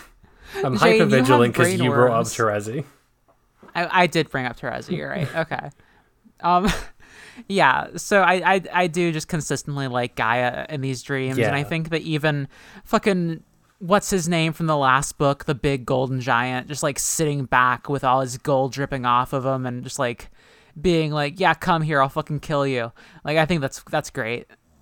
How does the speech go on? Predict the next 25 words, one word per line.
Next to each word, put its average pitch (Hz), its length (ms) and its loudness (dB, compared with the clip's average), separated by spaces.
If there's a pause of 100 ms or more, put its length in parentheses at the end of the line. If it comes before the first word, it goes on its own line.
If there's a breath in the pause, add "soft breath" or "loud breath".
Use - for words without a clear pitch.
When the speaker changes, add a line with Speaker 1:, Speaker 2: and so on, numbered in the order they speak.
(680)
Speaker 1:
E-, - 40 0
every 151 480 2
book 139 240 0
in 123 80 -2
this 110 160 -4
series 107 300 -6
must - 480 -10
introduce, 107 680 -10
like, 104 160 -12
a 104 260 -8
prominent 107 440 -8
A 107 160 -8
S - 160 -10
M 113 100 -6
R 104 120 -8
Sleepy 110 300 -10
Time 104 220 -12
character. 110 440 -10
We 113 60 -6
had 113 120 -4
Clovis 131 400 -2
in 127 80 -4
the 110 60 -2
last 104 320 -4
one, 107 360 -12